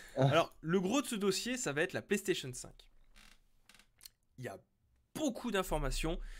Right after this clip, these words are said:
Speaker 2: Je vais essayer de tout condenser. Euh, la plupart des médias que je vous ai récupérés là actuellement, euh, ce sont des médias qui vont me servir juste d'illustration. Parce que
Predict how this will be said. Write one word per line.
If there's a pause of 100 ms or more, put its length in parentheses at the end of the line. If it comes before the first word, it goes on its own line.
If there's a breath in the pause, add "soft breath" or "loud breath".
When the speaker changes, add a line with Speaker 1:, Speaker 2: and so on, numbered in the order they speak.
(200 loud breath)
Speaker 2:
Je
vais
essayer
de (180)
tout
condenser. (480 loud breath)
Euh, (140)
la
plupart
des
médias
que
je
vous
ai
récupérés
là
actuellement, (480 loud breath)
euh,
ce
sont
des
médias
qui
vont
me
servir
juste
d'illustration. (560 loud breath)
Parce
que